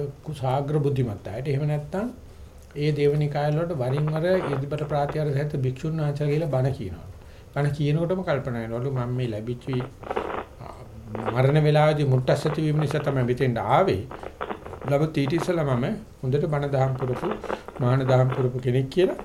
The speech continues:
එකපාරට සතිය පිහිටනවා කියලා ඒත් එක්කම විශාල අධිකමයක් ලබනවා කියලා. එහෙම නැත්නම් Taman එක්ක භාවනා ඒ,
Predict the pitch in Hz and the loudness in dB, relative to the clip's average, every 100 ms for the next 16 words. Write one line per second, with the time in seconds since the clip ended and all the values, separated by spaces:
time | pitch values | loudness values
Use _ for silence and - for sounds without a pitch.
0 | - - 143 143 143 180 233 214 156 160 | -12 -8 -6 -2 0 0 0 0 0 -2
1 | 151 139 143 143 135 131 185 135 - 165 | -2 -2 -2 -2 -2 -2 0 -2 -4 -6
2 | 175 147 - 175 165 139 139 123 110 98 | -4 -4 -4 -2 -2 -2 -2 -4 -6 -8
3 | 92 85 90 90 - - - - - - | -8 -10 -12 -14 -16 -18 -20 -20 -20 -6
4 | 151 165 180 180 180 220 214 160 151 165 | -2 0 0 0 0 0 0 0 -2 -2
5 | 165 165 147 135 156 156 147 131 139 | -4 -6 -6 -4 -2 -2 -2 0 0